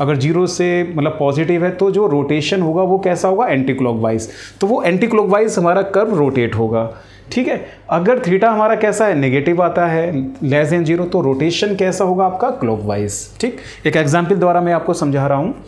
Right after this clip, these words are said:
तो देखिएगा student, ये मैंने example लिया है, ये हमारा transformation, इसको इससे compare करिएगा, W equals to Z, देखो Z आ रहा है e to power I theta, theta के place पर क्या आ रहा है, pi by four। तो pi by four तो एक greater than zero आ रहा है, इसका मतलब यहाँ पर जो rotation होगा,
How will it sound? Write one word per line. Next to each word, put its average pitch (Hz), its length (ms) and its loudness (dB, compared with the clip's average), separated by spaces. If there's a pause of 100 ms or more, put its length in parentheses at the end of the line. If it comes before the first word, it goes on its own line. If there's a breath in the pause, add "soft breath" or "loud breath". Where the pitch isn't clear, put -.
(220 loud breath)
तो 139 80 -2
देखिएगा 196 300 2
student, 202 300 0
ये 170 100 2
मैंने 175 200 2
example 147 400 0
लिया 170 240 2
है, 202 200 -2
ये 139 100 0
हमारा 147 200 2
transformation, 147 680 0
इसको 147 240 -2
इससे 139 180 -2
compare 165 320 0
करिएगा, 165 400 0 (380 loud breath)
W 143 320 2
equals 175 240 0
to 247 160 -2
Z, 127 160 -2 (220)
देखो 120 220 0
Z 117 160 0
आ 165 160 2
रहा 165 80 2
है 170 120 -4
e 160 160 0
to 190 80 0
power 165 280 0 (100)
I 147 100 2 (160)
theta, 165 280 -2 (440 loud breath)
theta 202 280 -2
के 226 60 0
place 202 360 -2
पर 202 120 0
क्या 185 180 0
आ 123 40 2
रहा 113 100 0
है, 101 160 -6
pi 131 160 2
by 151 160 0
four। 170 240 -2 (380 loud breath)
तो 226 60 -4 (160)
pi 160 160 2
by 233 160 2 (120)
four 220 200 2
तो 233 80 2
एक 233 240 -4
greater 180 320 2
than 214 260 2
zero 214 240 2
आ 214 120 2
रहा 208 80 2
है, - 100 -4
इसका 196 220 0
मतलब 208 280 0
यहाँ 190 140 0
पर 202 120 0
जो 208 140 2
rotation 170 600 0
होगा, 170 240 0